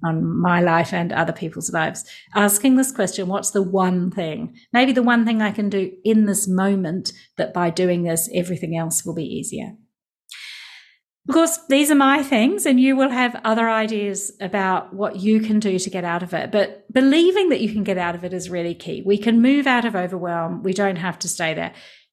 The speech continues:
And maybe in this process, as you go through that, you'll realize that your overwhelm is because your job is unsustainable, out of control, and then you can also look at that and make some decisions around that.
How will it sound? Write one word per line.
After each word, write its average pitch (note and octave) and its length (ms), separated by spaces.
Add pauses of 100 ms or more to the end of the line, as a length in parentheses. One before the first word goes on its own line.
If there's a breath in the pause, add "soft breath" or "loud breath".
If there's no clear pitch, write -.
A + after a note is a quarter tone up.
(140)
And G#3 320 (140)
maybe C4 440
in A#3+ 120
this A#3 180
process, F3+ 480
as E3+ 140
you F3 100
go E3+ 160
through A3+ 260
that, F3 200
you'll F#3+ 180
realize D4 400
that B3+ 120
your G#3+ 220
overwhelm F#3+ 480
is F3 120
because F3+ 320
your E3 80
job G3+ 280
is G3 240 (320 loud breath)
unsustainable, G#3+ 1120
out F3+ 200
of F3 100
control, E3+ 600
and F3 160
then F3+ 220
you E3 140
can F3 220
also E3+ 480 (260 loud breath)
look G3+ 180
at - 100
that E3+ 160
and F3 120
make E3+ 220
some E3+ 240
decisions E3 640
around D#3 320
that. - 200